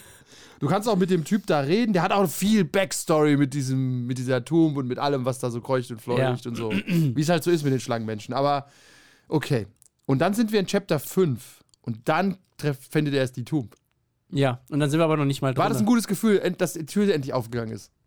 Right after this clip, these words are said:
Speaker 2: Ja, das war,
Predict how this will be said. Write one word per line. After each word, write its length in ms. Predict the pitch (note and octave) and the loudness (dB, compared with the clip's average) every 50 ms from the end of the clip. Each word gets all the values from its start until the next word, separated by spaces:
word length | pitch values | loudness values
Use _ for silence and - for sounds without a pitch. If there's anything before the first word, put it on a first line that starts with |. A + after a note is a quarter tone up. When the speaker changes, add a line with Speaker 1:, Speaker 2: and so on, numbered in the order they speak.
| _ _ _ - - - _ _ _ _ _ _ _ _ _ _ _ _ | _ _ _ -20 -20 -20 _ _ _ _ _ _ _ _ _ _ _ _
Speaker 2:
Ja, 280 | C3 C#3 C#3 B2+ C#3 D3 - _ _ _ _ _ _ _ _ _ _ _ _ | 0 0 0 0 -2 -6 -14 _ _ _ _ _ _ _ _ _ _ _ _
das 260 | - C3+ B2+ - - C3 | -4 -2 -2 -2 -4 -2
war, 400 | C3+ C3 B2+ B2+ A#2+ A#2+ A2 | 0 2 2 2 0 0 -4